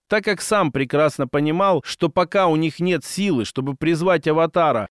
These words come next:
или хотя бы напоить боевых жрецов силой из алтаря светлых богов, они банально ничего не могут сделать.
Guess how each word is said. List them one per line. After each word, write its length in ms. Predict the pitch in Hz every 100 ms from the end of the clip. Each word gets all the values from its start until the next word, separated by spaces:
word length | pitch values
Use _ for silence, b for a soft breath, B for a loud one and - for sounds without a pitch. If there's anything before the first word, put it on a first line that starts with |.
| -
или 200 | 139 160
хотя 420 | - 165 190 180
бы 120 | 131
напоить 480 | 127 131 151 170 156
боевых 480 | 120 147 151 170 147
жрецов 720 | 107 120 151 - 185 165 113
силой 480 | - 185 160 113 -
из 240 | 120 139
алтаря 480 | 156 151 165 175 160
светлых 500 | - 143 143 143 120
богов, 500 | 131 147 165 190 147 -
они 280 | 165 220 220
банально 720 | 147 165 180 190 170 151 104
ничего 580 | 117 160 - 156 151 175
не 120 | 160
могут 380 | 147 160 147 135
сделать. 460 | 131 175 170 82